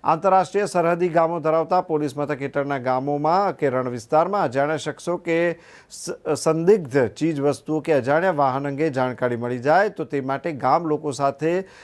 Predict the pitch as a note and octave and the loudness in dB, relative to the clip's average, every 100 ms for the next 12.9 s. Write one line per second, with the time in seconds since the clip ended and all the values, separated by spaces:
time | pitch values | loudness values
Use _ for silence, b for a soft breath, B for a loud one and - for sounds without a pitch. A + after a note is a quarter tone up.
0 | B - D#3 G#3+ A#3+ F#3 D#3+ D#3+ C3+ C#3+ | B 0 4 4 2 -2 -2 -2 -2 -6
1 | C3 F#3 C#3+ C3+ C#3+ - G3+ - D3+ - | -4 -4 -2 -4 -4 -2 -2 2 0 0
2 | E3+ F3+ - C#3 C#3 C#3 F#3 G3 D3+ D3 | -4 -2 2 2 2 0 -2 0 -2 -2
3 | C3 B2+ C3+ - D3+ C3+ C3+ C3 E3+ F#3 | -2 -2 -2 0 0 0 -2 -4 -4 -4
4 | C3+ C3 B2+ B2 C3 D#3+ F3+ C#3+ - C3+ | -4 -2 -2 0 0 0 0 -4 -2 0
5 | B2 D#3 F3+ C#3+ B2 C3 E3+ F3+ D#3 B2+ | 2 2 0 -4 -4 -4 -4 -6 -2 -2
6 | A#2+ C3 B2 _ _ _ _ _ C#3+ C#3 | 0 -4 -8 _ _ _ _ _ -4 0
7 | C#3+ B2 A#2 C#3+ G3+ F#3+ D3+ B2+ E3 D3 | 0 0 2 4 4 2 0 -4 -4 -2
8 | C3 D#3 F3+ D3 - D#3 F3 D3 D3+ - | 2 2 2 -2 -2 -4 -4 -8 -10 -6
9 | F3 B3+ F3 C#3+ D3 D3+ D3 C3+ C#3+ C#3 | -4 2 4 2 0 -4 -6 -4 0 0
10 | E3+ F3+ C#3+ C3 - C3+ B2+ C#3+ D3 E3 | 0 -2 -2 -4 -4 -6 -2 2 2 2
11 | F#3+ A#2 C3+ D#3+ E3+ D#3 C#3+ D3 D3+ D#3+ | -2 -2 2 2 2 -2 0 0 0 -2
12 | D3+ C3+ C#3 D3 F#3 C#3+ C3+ C#3 | -2 0 0 -2 -6 -6 0 0